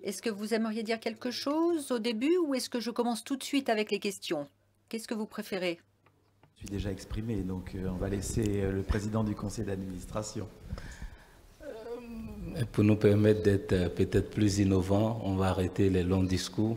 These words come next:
Speaker 3: Je veux dire bonjour à tout le monde et je me prête aux questions pour qu'ensemble on puisse, euh,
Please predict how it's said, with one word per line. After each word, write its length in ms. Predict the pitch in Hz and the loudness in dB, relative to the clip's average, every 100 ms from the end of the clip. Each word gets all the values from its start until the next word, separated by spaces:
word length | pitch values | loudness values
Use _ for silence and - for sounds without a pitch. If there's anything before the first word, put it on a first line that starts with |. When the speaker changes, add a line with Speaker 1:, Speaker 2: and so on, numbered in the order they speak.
| - | -2
Speaker 3:
Je 160 | 92 92 | 0 2
veux 140 | 92 | 2
dire 160 | 92 92 | 2 4
bonjour 340 | 92 87 95 | 4 4 4
à 80 | 92 | 4
tout 160 | - | 2
le 60 | 92 | 0
monde 320 | 95 95 98 | 2 2 2
et 120 | 85 | 2
je 120 | 87 92 | 0 -2
me 140 | 85 | -4
prête 360 | - 95 90 90 | -2 0 0 2
aux 200 | 85 85 | 2 0
questions 480 | - 80 - 101 | -2 -2 0 0
pour 180 | 98 85 | 0 -6
qu'ensemble 460 | - 85 - 90 85 | -4 -4 -4 -4 -4
on 60 | |
puisse, 380 | 85 98 85 - | -4 -4 -2 0
euh, 160 | 82 | 0